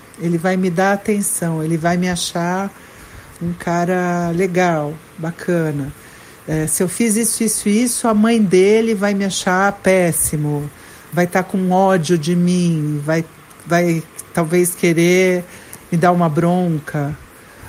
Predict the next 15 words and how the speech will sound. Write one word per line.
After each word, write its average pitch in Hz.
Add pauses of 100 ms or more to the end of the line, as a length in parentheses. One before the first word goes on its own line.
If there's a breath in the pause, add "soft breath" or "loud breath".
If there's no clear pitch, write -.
(180 loud breath)
É, 151
então, 220
assim, 226
você 202
tava 247
tentando, 240
essa 220
antecipação 196
era 170
uma 196
tentativa 220
de 214
controle 233 (960 loud breath)
do 247
outro. 220